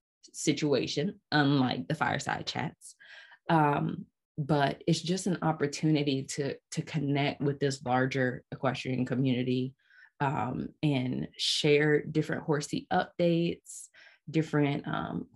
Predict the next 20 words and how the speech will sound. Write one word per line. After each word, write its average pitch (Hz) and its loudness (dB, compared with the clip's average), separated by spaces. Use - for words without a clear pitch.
progress 185 2
updates, 151 0
life 175 0
updates, 160 0
just 170 -4
appreciation. 156 -2
And 156 4
then 165 4
we 160 6
sprinkle 175 0
a 165 0
little 170 2
bit 160 0
of 151 -2
Salt - -2
Bae 165 2
motivation 175 0
at 160 -4
the - -4
end 254 2